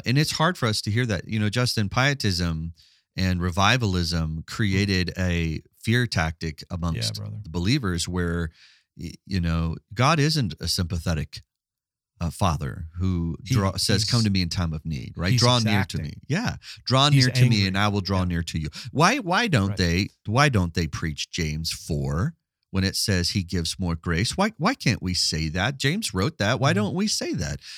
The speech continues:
Speaker 1: "Hey, in the midst of your sin, there's more grace. Now come repent," right? "Come
Speaker 2: Yep.
Speaker 1: here.
Speaker 2: Yeah.
Speaker 1: Come draw near to the Father with, and receive grace and receive mercy."
Speaker 2: Mm-hmm.
Speaker 1: No, it's exacting. And I
Speaker 2: Mm-hmm.
Speaker 1: mean, I'm just gonna say
Speaker 2: Threatening.
Speaker 1: this. I mean, I know this is the end of a podcast. You can go listen to our whole podcast on it. But this, this, this is the tone that Piper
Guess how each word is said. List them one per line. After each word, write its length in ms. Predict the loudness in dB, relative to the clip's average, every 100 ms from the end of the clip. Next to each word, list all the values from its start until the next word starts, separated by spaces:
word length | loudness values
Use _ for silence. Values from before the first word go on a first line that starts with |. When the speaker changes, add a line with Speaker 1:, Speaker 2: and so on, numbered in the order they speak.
| -4
Speaker 1:
"Hey, 120 | -2 0
in 80 | 0
the 60 |
midst 260 | -2 -4 -6
of 120 | -4
your 80 | -2
sin, 320 | -2 0 0
there's 200 | 2 0
more 180 | 0 -4
grace. 340 | -2 -2 -2 0
Now 80 | -2
come 240 | -2 -4
repent," 420 | -4 -4 -2 -4 -6 -2
right? 220 | -2 0
"Come 160 | 0 2
Speaker 2:
Yep. 100 | 2
Speaker 1:
here. 320 | 2 0 -2 _
Speaker 2:
Yeah. 220 | -4 -4 -4
Speaker 1:
Come 140 | -2 0
draw 260 | 2 2
near 140 | 0 0
to 80 | -2
the 100 | -2
Father 460 | -2 0 2 2
with, 200 | 2 -2 -2 _ 0
and 180 | 2
receive 320 | 4 2 -2 -2
grace 420 | 0 2 2 0
and 60 | -2
receive 300 | -2 -2 -2
mercy." 280 | 0 2
Speaker 2:
Mm-hmm. 80 | 0
Speaker 1:
No, 200 | 0 0
it's 160 | 0 -2 -8 -16 0
exacting. 880 | 2 4 4 4 4 0 0 2 4
And 140 | 2
I 240 | -2 -12 -8 0
Speaker 2:
Mm-hmm. 60 | 2
Speaker 1:
mean, 120 | 4
I'm 200 | 4 2
just 200 | -2 0
gonna 180 | 2 4
say 160 | 4 2
Speaker 2:
Threatening. 100 | 2
Speaker 1:
this. 200 | 0 -2 -2
I 40 | -2
mean, 180 | 2
I 60 | 2
know 40 |
this 220 | 4 2 0
is 60 |
the 100 | 0
end 80 | 0
of 80 | 0
a 60 | 2
podcast. 460 | 4 4 4 0
You 60 | 2
can 40 |
go 80 | 2
listen 240 | 2 0
to 60 | 2
our 60 | 2
whole 100 | 2
podcast 480 | 0 0 0 -2
on 60 | -4
it. 60 | -4
But 140 | -6
this, 180 | -4 -4
this, 280 | 0 0 0
this 220 | -4 -6
is 60 | -2
the 80 | -2
tone 240 | 0 0
that 100 | 0
Piper 480 | -2 -2 0 0 -2